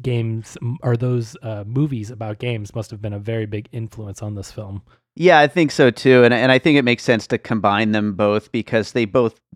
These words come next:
Speaker 2: deal with different aspects of that, you know, gaming world, with Wreck-It Ralph being more of, you know, just kind of the old school gaming. And then, like you said, Breaks the Internet, uh, starts bringing in some of these new ideas that have come into gaming and, and,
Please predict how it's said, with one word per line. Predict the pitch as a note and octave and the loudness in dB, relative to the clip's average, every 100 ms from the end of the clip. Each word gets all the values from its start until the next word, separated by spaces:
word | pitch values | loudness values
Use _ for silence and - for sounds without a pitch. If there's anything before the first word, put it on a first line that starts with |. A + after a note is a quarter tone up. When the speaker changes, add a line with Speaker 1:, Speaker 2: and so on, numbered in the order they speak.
| - | -4
Speaker 2:
deal | A#2 A2+ A2 | 0 2 2
with | G#2+ G2 - | -2 -4 -6
different | B2 B2 A2 | -4 -2 -4
aspects | F#2+ G#2 - - F#2+ - | -2 -4 -2 -4 -4 -6
of | G#2+ | -8
that, | F#2+ F#2 F2+ - | -4 -2 -4 -4
you | A2+ | -4
know, | G2 | -4
gaming | F2+ G#2+ G2+ G2 G2+ | -4 -6 -6 -6 -4
world, | G2+ G2 | -4 -4
with | G#2 - | -8 -8
Wreck-It | - G#2+ A2+ F#2+ | -8 -6 -6 -6
Ralph | F#2+ F#2 - | -6 -6 -6
being | G2+ G2+ | -8 -6
more | G2 G2+ G2+ G2 | -4 -2 0 -2
of, | - G2 F2+ E2+ - | -2 -4 -6 -10 -10
you | G#2+ | -8
know, | F#2 | -8
just | G2 - | -10 -8
kind | - G2 | -8 -6
of | A2 | -8
the | - | -8
old | G#2 F#2+ | -8 -8
school | - A2 G2 | -8 -6 -6
gaming. | F#2+ G2 G2 G2 G2 G2+ | -6 -6 -6 -4 -4 -4
And | G2 G2+ | -4 -4
then, | F#2+ F#2+ F2+ _ _ - | -6 -8 -12 _ _ -12
like | G#2 F#2 | -10 -10
you | |
said, | G2 G2+ E2+ | -8 -8 -8
Breaks | G2+ F#2+ | -12 -10
the | G2+ | -8
Internet, | G#2 G2 G2 - - - - _ - | -8 -6 -8 -10 -18 -20 -20 _ -4
uh, | F#2 F2+ | -2 -4
starts | - G#2+ F#2 | -4 -6 -4
bringing | - B2 A2 | -6 -4 -2
in | G#2 G#2 | -4 -6
some | - A2 | -6 -6
of | G2+ | -6
these | G2 F2+ | -8 -6
new | G#2 G#2 G2+ G2 G2 - | -4 -2 -4 -4 -8 -6
ideas | G#2+ G#2+ G2 G2+ G2 F#2+ F#2+ | -4 -4 -4 -6 -4 -6 -6
that | G2 | -8
have | F#2 | -8
come | - G2 F#2+ F2 - | -6 -4 -4 -8 -10
into | G2+ G2+ | -10 -10
gaming | F#2+ G2+ G2+ G2 G2 | -10 -8 -6 -6 -8
and, | F#2+ F#2 F#2+ - | -8 -10 -10 -8
and, | F2+ F2 | -8 -8